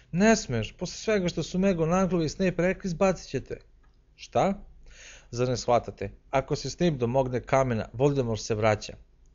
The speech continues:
Zar niste čuli kako je bilo kada je hteo da preuzme vlast? U tom slučaju više neće biti ni Hogwartsa s kojeg bi mogli da te isključe.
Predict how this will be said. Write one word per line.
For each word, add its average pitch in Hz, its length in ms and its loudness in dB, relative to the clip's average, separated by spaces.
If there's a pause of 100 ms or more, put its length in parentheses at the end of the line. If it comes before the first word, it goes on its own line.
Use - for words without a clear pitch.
(120)
Zar 120 220 0
niste 175 260 2
čuli 151 340 2
kako 151 260 2
je 123 40 2
bilo 143 320 2
kada 117 200 -2
je 107 40 -2
hteo 135 220 2
da 120 120 0
preuzme 120 360 -2
vlast? 113 480 -2 (1300)
U 156 80 -2
tom 208 240 6
slučaju 160 540 2
više 151 280 0
neće 151 260 2
biti 151 260 -2
ni 139 100 -2
Hogwartsa 143 720 0
s - 80 -18
kojeg 123 300 0
bi 120 80 -2
mogli 120 320 -2
da 113 100 0
te 113 120 -8
isključe. 120 520 -4